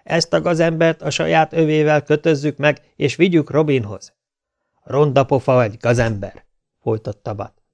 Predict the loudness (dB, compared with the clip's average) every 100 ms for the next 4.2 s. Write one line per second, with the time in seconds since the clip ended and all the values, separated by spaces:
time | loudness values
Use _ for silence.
0 | _ -8 -2 0 0 2 2 2 -2 0
1 | 0 -2 -4 -6 -2 0 2 0 0 -2
2 | 0 2 0 0 -4 -6 _ -10 -8 0
3 | 2 4 2 2 0 0 -2 -2 -6 -8
4 | -14 -18